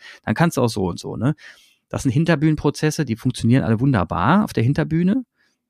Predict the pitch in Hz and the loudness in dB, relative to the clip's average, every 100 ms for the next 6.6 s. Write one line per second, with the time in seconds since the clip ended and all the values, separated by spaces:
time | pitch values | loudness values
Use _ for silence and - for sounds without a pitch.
0 | _ _ _ _ _ _ 113 123 127 120 | _ _ _ _ _ _ 2 2 2 -2
1 | - - - 135 - - - 147 147 139 | -8 -14 -6 -4 -4 -8 0 2 2 2
2 | 147 170 143 101 95 143 165 127 127 131 | 2 4 4 4 6 4 4 2 2 0
3 | - 139 156 - 107 95 95 107 - - | -2 0 0 0 0 0 2 2 2 -2
4 | 113 110 110 123 123 107 - 101 113 92 | -2 2 2 2 2 0 0 -4 -2 -2
5 | - - - 139 139 101 92 - - 101 | -4 -6 -6 -4 -2 -4 -4 -8 -12 -12
6 | 95 156 - 131 127 135 | -2 -2 -2 -2 0 0